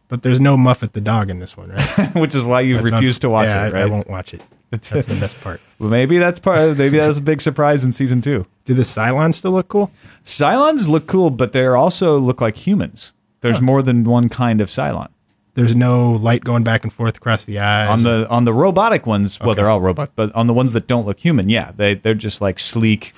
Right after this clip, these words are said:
Speaker 2: more fancy with
Speaker 1: Mm-hmm.
Speaker 2: the eyes, and even the ships have the red thing
Speaker 1: Wow.
Speaker 2: going across.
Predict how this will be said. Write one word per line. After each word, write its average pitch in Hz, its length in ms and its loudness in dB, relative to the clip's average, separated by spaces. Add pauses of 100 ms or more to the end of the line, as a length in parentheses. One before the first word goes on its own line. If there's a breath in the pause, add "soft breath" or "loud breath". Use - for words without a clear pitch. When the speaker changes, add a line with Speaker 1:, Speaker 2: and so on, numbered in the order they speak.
Speaker 2:
more 101 220 2
fancy 98 640 -2
with 92 160 -4
Speaker 1:
Mm-hmm. 92 80 -2
Speaker 2:
the 87 180 -4 (260 loud breath)
eyes, 104 240 0
and 120 140 0
even 127 200 2
the 95 60 0
ships - 720 -4
have 95 300 -8
the 85 240 -8 (220)
red 92 320 -4
thing - 360 -12
Speaker 1:
Wow. 95 380 0
Speaker 2:
going 85 220 -4
across. - 440 -18